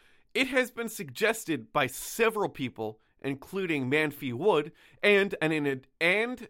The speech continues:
an individual named Graham, that over the course of eighteen months, that four to five hundred of the Romani peoples constructed a series of stilts worn on both hands and feet, and they organized this event. However,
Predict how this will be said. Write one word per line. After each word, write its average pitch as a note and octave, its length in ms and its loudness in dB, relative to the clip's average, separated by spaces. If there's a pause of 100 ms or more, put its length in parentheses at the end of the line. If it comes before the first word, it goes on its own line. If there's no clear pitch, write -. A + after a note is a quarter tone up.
an E3 140 -2
individual E3 720 -2 (200)
named C#3 380 0
Graham, B2+ 500 -2 (320)
that F3 180 2
over G3+ 280 2
the A3 80 -4
course G3+ 360 -2
of C#3+ 140 -2 (120)
eighteen G3 440 0
months, G3+ 460 0 (320)
that C#3 180 0
four G#3 460 0
to - 140 -14
five G3 400 -4
hundred G3 360 -2
of D3+ 200 0
the D#3 100 -2
Romani E3 500 2
peoples C#3 560 -4 (280)
constructed F#3+ 760 -2
a C#3+ 40 -2
series G#3 500 -4
of D3 100 -10
stilts - 680 -2 (260)
worn G#3 340 4
on F3 340 2 (100)
both G3 260 2
hands F3 520 0
and E3 260 -2
feet, F3 360 -12 (400)
and C#3 260 0
they D#3 160 2
organized C3+ 840 0
this C3+ 180 -4
event. A2 320 -6
However, F#3 580 4